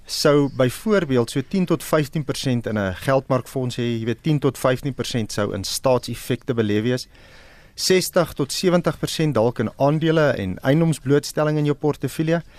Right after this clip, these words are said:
met omtrent so dertig persent blootstelling in die buiteland. Vir 'n Suid-Afrikaanse belegger is so 'n gediversifiseerde portefeulje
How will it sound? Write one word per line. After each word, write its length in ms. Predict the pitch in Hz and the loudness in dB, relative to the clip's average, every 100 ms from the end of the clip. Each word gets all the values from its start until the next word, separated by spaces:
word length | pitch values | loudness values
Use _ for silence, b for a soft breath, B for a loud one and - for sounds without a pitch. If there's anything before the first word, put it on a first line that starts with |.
| B B B B | B B B B
met 220 | 113 139 | 0 2
omtrent 440 | 180 - 214 208 | -2 0 0 0
so 120 | - 208 107 | 0 -2 0
dertig 500 | 98 113 127 170 - | 2 2 0 -6 -4
persent 400 | 165 - 147 113 | -6 -2 -2 -2
blootstelling 760 | 98 104 - - 110 104 101 - - - | 0 0 0 0 2 0 -2 -8 -10 -2
in 60 | |
die 100 | 117 | 0
buiteland. 520 | 90 85 87 85 - - | 0 -2 -2 -8 -10 -4
Vir 200 | 175 165 | 2 2
'n 60 | |
Suid-Afrikaanse 720 | - 147 123 127 - 196 175 | 2 -2 -2 -2 2 2 2
belegger 540 | 143 110 95 95 110 - 127 | -2 0 0 -2 -6 -6 -6
is 140 | 113 - - | -4 -6 -4
so 160 | 190 175 | 2 2
'n 280 | 165 135 123 - | 4 4 2 -2
gediversifiseerde 920 | - 117 113 110 117 - - 139 123 | -4 0 2 2 0 -6 0 0 0
portefeulje 800 | 107 113 - 107 - 156 107 | 0 0 0 -4 0 2 4